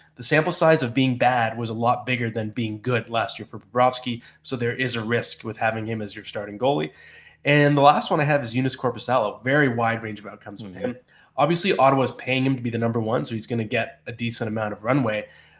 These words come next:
Speaker 1: Uh, but his sample size in his career, he's had quite the roller coaster, right? He's had a lot of bad years. Obviously, some of it was because of a hip problem. He, he did get that fixed a year ago,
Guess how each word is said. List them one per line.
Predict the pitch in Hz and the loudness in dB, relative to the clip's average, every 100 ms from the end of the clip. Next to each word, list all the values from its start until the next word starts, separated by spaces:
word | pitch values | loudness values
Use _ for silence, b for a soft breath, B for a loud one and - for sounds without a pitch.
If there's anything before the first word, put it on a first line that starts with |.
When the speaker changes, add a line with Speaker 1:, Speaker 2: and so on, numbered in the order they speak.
| _ | _
Speaker 1:
Uh, | 117 113 110 | -2 0 -2
but | 110 139 123 104 - _ _ | 0 2 2 0 -14 _ _
his | 123 147 123 | 0 0 0
sample | - 170 185 208 | 2 4 4 2
size | - 147 139 | 2 4 4
in | 135 | 2
his | 120 | -2
career, | - 165 214 120 | -4 0 2 2
he's | 120 | 0
had | - 127 127 123 B B B B _ | -2 2 4 2 B B B B _
quite | - 175 180 | 2 2 4
the | 175 | 2
roller | 151 185 | 4 2
coaster, | - 110 - - - _ _ _ - | -2 -6 -10 -14 -16 _ _ _ -2
right? | 120 | 0
He's | 139 | 0
had | 131 117 | 0 0
a | |
lot | 113 131 | 4 4
of | 123 | 4
bad | 135 151 156 | 4 4 4
years. | 151 143 | 0 0
Obviously, | - 127 139 - 135 123 - | -2 -4 -4 -2 -2 -4 -10
some | - 135 | -4 0
of | 139 | 0
it | 139 | 0
was | 123 | -2
because | 107 110 117 | -8 -8 -8
of | 104 | -8
a | |
hip | 101 - | -10 -6
problem. | 135 120 139 | 0 2 2
He, | 117 110 117 | -4 -8 -14
he | 117 | -12
did | 127 123 | -12 -10
get | 120 | -4
that | 120 - | -4 -2
fixed | 151 156 - | -4 -4 -6
a | |
year | 113 156 | -2 0
ago, | 160 127 120 | 0 0 -2